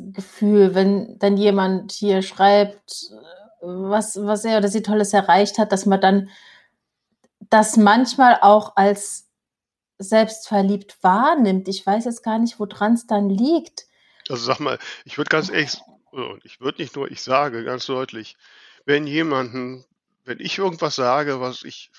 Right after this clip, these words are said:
Speaker 2: gut bei mir finde, wobei ich mich da auch schon sehr zurückhalte, das gebe ich schon zu.
Speaker 1: Mhm.
Speaker 2: Aber wenn dann jemand der Meinung ist, das wäre arrogant, das ist nicht, dann ist das ja sein Empfinden.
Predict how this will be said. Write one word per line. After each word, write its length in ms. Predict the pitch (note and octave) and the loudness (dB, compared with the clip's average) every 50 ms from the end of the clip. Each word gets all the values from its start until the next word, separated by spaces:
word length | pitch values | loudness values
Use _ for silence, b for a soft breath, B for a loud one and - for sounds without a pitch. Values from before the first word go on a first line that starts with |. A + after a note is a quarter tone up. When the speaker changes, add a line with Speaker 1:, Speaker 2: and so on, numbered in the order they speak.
| - - _ | -20 -20 _
Speaker 2:
gut 240 | _ B2+ C3+ C3+ _ _ | _ -20 -20 -20 _ _
bei 120 | - A#2 G#2 | -10 -10 -10
mir 180 | G#2 G2+ G2 | -10 -14 -16
finde, 420 | F#2 - - A2 G2+ F#2+ F#2+ F2+ F2 | -18 -20 -20 -20 -20 -20 -20 -20 _
wobei 260 | G2+ - G#2+ G#2+ A2 | -16 -8 -8 -6 -6
ich 120 | F#2+ - | -8 -12
mich 100 | G#2+ - | -18 -16
da 140 | - A2 G2 | -12 -12 -10
auch 140 | - G#2+ G#2 | -10 -10 -10
schon 280 | - - A2 G2+ G2 | -12 -14 -14 -16 -20
sehr 140 | F#2+ G#2 G2+ | -20 -20 -20
zurückhalte, 600 | - - G#2+ A#2+ C3 - - F2 F2 - - G2 | -20 -18 -14 -14 -14 -12 -12 -14 -14 -14 -16 -20
das 300 | G2 G2 G2+ - - - - | -20 -20 -20 -20 -20 -20 -20
gebe 140 | A#2 - - | -20 -18 -18
ich 60 | G#2 | -20
schon 120 | G#2 F#2 | -20 _
zu. 200 | _ - C#3+ - B B B B B B B | _ -16 -16 -16 B B B B B B B
Speaker 1:
Mhm. 180 | B G3 F#3+ G3 | B 0 2 2
Speaker 2:
Aber 160 | A3 A#3+ A#3+ | 2 0 -2
wenn 260 | B3 B2+ B2+ - - _ _ _ _ _ - | -2 -6 -8 -10 -16 _ _ _ _ _ -6
dann 220 | - C#3 D#3+ E3+ | -4 -4 -4 -2
jemand 560 | E3 E3 E3 D#3+ D3+ D3 D3 C#3+ C#3 - - _ - | -4 -4 -2 -2 -2 -4 -4 -6 -8 -12 -18 _ -10
der 80 | C#3 B2 | -8 -6
Meinung 340 | A#2+ A#2 C3 D3 C#3+ C3 | -4 -4 -4 -4 -4 -6
ist, 160 | - B2+ - A#2+ | -8 -8 -8 -10
das 140 | A2 G#2+ | -12 -10
wäre 220 | A2 B2 A#2 G#2+ A2+ | -10 -8 -6 -6 -8
arrogant, 500 | G#2+ G2+ G2 A2+ A#2 C3 A2+ - - _ _ _ _ _ _ _ _ _ _ _ _ _ _ - | -8 -8 -8 -8 -8 -8 -8 -14 -18 _ _ _ _ _ _ _ _ _ _ _ _ _ _ -14
das 180 | A#2+ A2+ - | -14 -14 -14
ist 320 | - - C#3 C3 - - - | -14 -14 -10 -8 -8 -8 -8
nicht, 360 | A2 F#2+ - - - _ - | -10 -16 -16 -18 -20 _ -16
dann 100 | A#2+ A2+ | -16 -14
ist 200 | - D3 - - | -8 -8 -6 -6
das 120 | C3 - | -6 -6
ja 100 | C3+ B2 A2+ | -4 -6 -2
sein 240 | A#2 B2 B2+ C3 C3 | -2 -2 -2 0 -2
Empfinden. 640 | A#2+ A2 A2 - C#3+ C#3+ C3+ A2 G2+ F#2 F#2 _ | -4 -6 -6 -8 -8 -8 -8 -10 -16 -20 -20 _